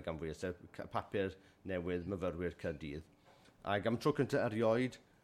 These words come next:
mae'r papur yma yn uniaith Gymraeg ar gyfer y Steddfod. Felly, ti'n rhan o'r criw yma.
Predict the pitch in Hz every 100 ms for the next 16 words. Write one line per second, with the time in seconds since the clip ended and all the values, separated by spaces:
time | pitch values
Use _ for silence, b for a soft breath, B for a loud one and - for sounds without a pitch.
0 | - - 107 - 117 131 113 113 110 110
1 | 104 107 110 107 110 110 - 104 98 90
2 | 90 87 90 85 - 87 82 87 - 113
3 | - 151 135 127 120 - - 123 110 113